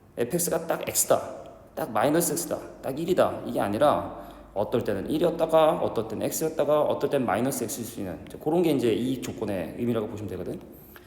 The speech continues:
그러니까 G 프라임 X가 항상 Fx, 그냥 어떤 이차 함수, 이게 아니라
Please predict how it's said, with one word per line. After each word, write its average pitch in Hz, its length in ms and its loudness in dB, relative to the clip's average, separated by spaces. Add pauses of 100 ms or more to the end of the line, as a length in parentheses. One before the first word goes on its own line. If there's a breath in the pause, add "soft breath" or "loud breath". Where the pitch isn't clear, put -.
(300 loud breath)
그러니까 117 120 0
G - 200 -2
프라임 185 280 6
X가 135 480 -2 (240)
항상 190 400 0
Fx, 120 600 -2 (420)
그냥 143 160 2
어떤 143 180 2
이차 135 220 0
함수, 147 280 0 (120)
이게 117 140 -2
아니라 117 380 0